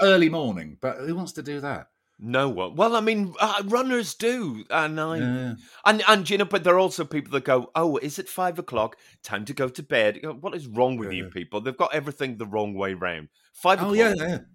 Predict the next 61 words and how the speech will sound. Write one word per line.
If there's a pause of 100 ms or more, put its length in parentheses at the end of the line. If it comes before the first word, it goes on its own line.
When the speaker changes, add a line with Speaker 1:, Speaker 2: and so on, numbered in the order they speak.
(180)
Speaker 2:
Five
o'clock,
Speaker 1:
Yeah.
Speaker 2:
you're
on
your
third
pint. (420)
Speaker 1:
Well,
you
know,
I
was,
I
was
on
a
shoot.
Was
it?
I
don't
know
if
I
mentioned
this
last
time
or
not. (100)
I
was
on
a
shoot.
Was
it
last
week?
I
think. (320)
Um,
and, (300)
like,
the
first
day
of
it,
they
picked
me
up (280)
at,
like,
half
five
in
the
morning.